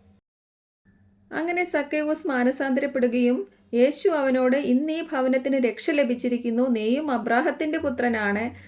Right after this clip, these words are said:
നഷ്ടപ്പെട്ടു പോയതിനെ കണ്ടെത്തി രക്ഷിക്കാനാണ് മനുഷ്യപുത്രൻ വന്നത്" എന്ന് പറയുന്നുണ്ട്. ഈ ഒരു സംഭവത്തിന് തൊട്ട് മുൻപായി സംഭവിച്ചത് എന്താണ്? ജെറീക്കോയുടെ സമീപത്ത് വെച്ച് തന്നെ കാഴ്ചയില്ലാത്ത ഒരാൾ,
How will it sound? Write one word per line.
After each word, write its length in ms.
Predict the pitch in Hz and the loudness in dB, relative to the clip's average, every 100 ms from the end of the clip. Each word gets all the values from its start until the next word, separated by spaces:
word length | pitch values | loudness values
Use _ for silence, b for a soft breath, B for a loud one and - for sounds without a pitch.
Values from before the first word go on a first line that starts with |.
| B 208 | B -4
നഷ്ടപ്പെട്ടു 580 | 240 - 349 349 339 339 | -4 -2 -2 -2 -2 0
പോയതിനെ 460 | 311 285 277 277 | 0 0 0 -2
കണ്ടെത്തി 520 | 285 240 220 247 262 | -2 -2 0 -2 0
രക്ഷിക്കാനാണ് 760 | 277 226 - 262 - 302 285 262 | 0 0 -2 -4 -2 0 0 0
മനുഷ്യപുത്രൻ 720 | 240 214 226 285 285 269 262 | 0 0 -2 -4 -2 -2 0
വന്നത്" 400 | 220 202 233 233 | 0 0 0 0
എന്ന് 280 | 240 220 247 | 0 0 0
പറയുന്നുണ്ട്. 800 | 294 285 240 185 160 - - - - - - - - - _ - - - - - - _ _ _ _ - | 0 0 0 0 -4 -6 -10 -16 -20 -20 -20 -20 -20 -20 _ -20 -20 -20 -20 -20 -20 _ _ _ _ -8
ഈ 140 | 320 349 | -2 2
ഒരു 140 | 349 | 2
സംഭവത്തിന് 600 | 339 311 302 302 302 302 285 | 2 0 2 0 0 0 2
തൊട്ട് 240 | 240 294 | 2 2
മുൻപായി 520 | 262 220 233 294 311 | 0 2 2 4 2
സംഭവിച്ചത് 640 | 320 302 277 285 247 254 247 | 2 0 2 0 2 2 2
എന്താണ്? 440 | 226 220 214 196 208 - - - - - - _ - _ _ _ _ _ _ _ - - | 0 0 0 -2 -4 -14 -20 -20 -20 -20 -20 _ -20 _ _ _ _ _ _ _ -16 -4
ജെറീക്കോയുടെ 680 | 269 311 339 339 330 320 330 | 2 4 2 0 0 0 0
സമീപത്ത് 580 | 302 254 277 311 311 | 0 0 0 -2 -2
വെച്ച് 280 | 302 277 262 | -2 -2 -2
തന്നെ 260 | 285 269 285 | -2 0 -2
കാഴ്ചയില്ലാത്ത 840 | 294 226 240 247 302 277 285 285 | -2 0 0 0 -4 -2 -2 0
ഒരാൾ, 360 | 277 254 240 | 0 2 0